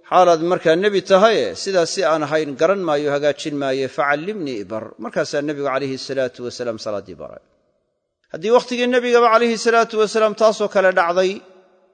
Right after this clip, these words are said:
oo dadka qaar iyagoo isle salaaddii waad hagaajiseen, haddana aynay hagaajin, oo la yidhi waxaad tukatay salaad ma aha.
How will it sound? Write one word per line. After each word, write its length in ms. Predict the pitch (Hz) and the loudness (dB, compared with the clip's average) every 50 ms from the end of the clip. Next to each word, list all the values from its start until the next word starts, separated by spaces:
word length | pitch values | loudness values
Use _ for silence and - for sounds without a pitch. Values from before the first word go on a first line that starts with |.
| _ _ - | _ _ -4
oo 460 | 160 170 180 196 202 208 208 202 208 | 2 4 4 6 6 4 4 2 2
dadka 300 | 190 220 202 - 214 208 | 0 -2 -4 0 0 0
qaar 220 | 180 196 190 190 190 | 2 4 4 4 6
iyagoo 280 | 196 208 208 196 202 180 | 4 2 2 2 0 -2
isle 300 | 180 - - - 180 196 190 | -2 -6 -6 -6 -2 -2 -2
salaaddii 480 | - - 190 190 190 190 175 170 185 | 0 0 2 4 4 4 4 2 2
waad 140 | 185 180 175 165 | 2 2 2 2
hagaajiseen, 580 | 165 165 170 165 165 175 160 - - 175 165 160 | 2 2 0 0 0 -4 -10 -8 -6 -4 -2 -2
haddana 260 | 160 156 185 196 202 | -2 -2 -2 -2 0
aynay 260 | 196 196 190 180 175 | 0 0 0 0 0
hagaajin, 580 | 165 160 156 147 156 151 147 - - 160 156 147 131 | 0 0 0 2 2 0 0 0 -4 -8 -6 -4 -4
oo 80 | 156 | -4
la 120 | 165 156 165 | -2 0 0
yidhi 120 | 175 190 | 0 0
waxaad 260 | 190 185 151 165 160 | 0 0 0 -2 -4
tukatay 360 | - 165 - 160 151 - 151 139 | -4 -6 -8 -8 -4 -4 -6 -4
salaad 340 | - - 160 165 170 160 | -2 0 2 2 2 2
ma 140 | 147 147 143 131 127 | 0 -4 -4 -4 -4
aha. 160 | 123 127 127 | -4 -6 -8